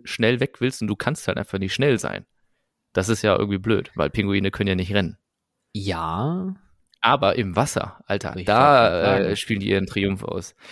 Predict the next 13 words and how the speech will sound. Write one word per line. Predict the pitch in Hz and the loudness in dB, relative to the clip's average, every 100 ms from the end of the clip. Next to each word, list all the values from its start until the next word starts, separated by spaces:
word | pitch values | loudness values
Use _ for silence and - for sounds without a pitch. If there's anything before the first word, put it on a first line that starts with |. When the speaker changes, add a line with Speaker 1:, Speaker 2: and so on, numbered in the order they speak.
| - | -10
Speaker 1:
Ich | - 107 | -6 0
hab | 127 | 2
das | 127 107 | 2 0
in, | 92 104 98 | -2 -4 -4
in | 95 | -6
SeaWorld, | 92 147 185 113 76 73 - _ _ - _ _ | -4 -2 0 2 0 -2 -12 _ _ -20 _ _
äh, | - 82 69 - 69 50 - - - | -2 0 2 0 -4 -6 -6 -8 -6
gesehen, | 95 - 90 87 | -6 -2 -2 -2
in | |
diesem | 90 95 95 - | -4 -4 -6 -4
komplett | 107 - 113 - | -6 0 0 4
dämlichen | 107 113 - 98 92 92 104 | 4 2 0 -2 -2 -4 -2
Ride | 98 95 98 | 4 4 2